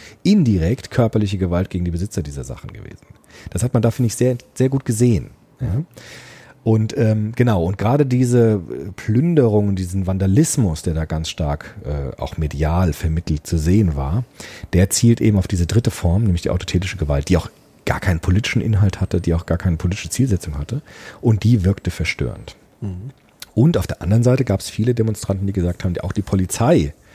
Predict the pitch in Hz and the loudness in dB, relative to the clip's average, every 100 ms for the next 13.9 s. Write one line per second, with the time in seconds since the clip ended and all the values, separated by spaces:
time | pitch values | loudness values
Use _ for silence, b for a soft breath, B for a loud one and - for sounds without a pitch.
0 | B B B B 104 - - 95 - 127 | B B B B -6 -4 -2 -4 -2 0
1 | 285 190 64 60 b b b b 127 170 | 4 4 2 -6 b b b b 4 4
2 | - 139 127 123 - - 143 110 85 76 | 2 2 4 4 0 -2 0 2 0 -2
3 | 71 65 71 76 73 69 71 101 - 92 | -4 -6 -8 -10 -10 -8 -6 -6 -2 -2
4 | 87 85 113 151 117 - 135 147 - 127 | -2 0 -2 -2 -4 -4 -4 -4 -2 0
5 | 135 123 117 110 120 113 120 120 147 - | 0 0 2 2 4 4 4 4 4 2
6 | 92 80 113 139 _ B B - 95 104 | -4 -2 -2 -4 _ B B -6 -2 -2
7 | - 101 85 73 73 - 95 127 98 92 | 0 0 0 -2 -4 -4 -6 -4 -4 -4
8 | 104 - 113 123 120 113 62 - _ _ | -4 -2 0 2 4 2 0 -10 _ _
9 | - 73 73 73 82 - 101 - 69 - | -10 -6 -4 -4 -6 -6 -6 -4 -6 -6
10 | - - - 80 95 120 - B B B | -14 -12 -8 -2 2 2 0 B B B
11 | B B - 87 143 147 117 120 117 110 | B B -2 0 2 2 2 2 4 2
12 | 113 - 98 101 - 85 90 76 _ _ | -2 -2 0 0 -2 -2 0 -2 _ _
13 | _ 82 82 78 80 82 78 69 | _ -6 -4 -4 -6 -6 -6 -6